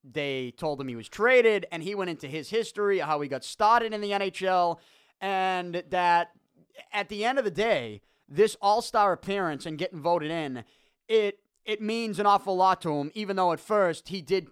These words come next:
say, "Take it, you know, this is too much, guys, don't vote for me, vote for my team." He enjoyed what was going on with Phoenix. They're a team that, again, if the playoffs began today here at the All-Star break, the, I say Phoenix, the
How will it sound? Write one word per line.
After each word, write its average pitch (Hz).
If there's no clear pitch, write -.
say, 180
"Take 185
it, 165
you 156
know, 143
this 170
is 165
too 185
much, 170
guys, 160
don't 170
vote 160
for 165
me, 156
vote 147
for 151
my 139
team." 196
He 175
enjoyed 170
what 190
was 175
going 180
on 170
with 151
Phoenix. 190
They're 170
a 151
team 180
that, 160
again, 165
if 170
the 143
playoffs 202
began 175
today 175
here 180
at 170
the 143
All-Star 185
break, 233
the, 185
I 131
say 147
Phoenix, 139
the 170